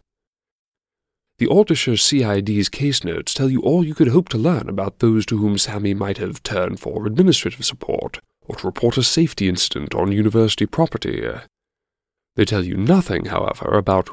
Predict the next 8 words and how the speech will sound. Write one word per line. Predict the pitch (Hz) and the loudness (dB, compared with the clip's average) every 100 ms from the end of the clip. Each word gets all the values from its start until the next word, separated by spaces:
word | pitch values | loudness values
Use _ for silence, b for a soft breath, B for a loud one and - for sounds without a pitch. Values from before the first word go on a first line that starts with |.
| - | 0
whom | 139 117 | 2 2
she | 104 113 | 2 0
might | 104 101 | 2 0
have | 104 | -2
been | 101 95 | -2 -2
conspiring | - 101 - 165 135 - 64 | -2 -2 0 0 0 -2 -6
with, | 64 - - - _ _ _ - | -4 -4 -6 -12 _ _ _ 0
blackmailing, | 123 147 123 82 62 50 50 | 4 4 2 -2 -2 -4 -6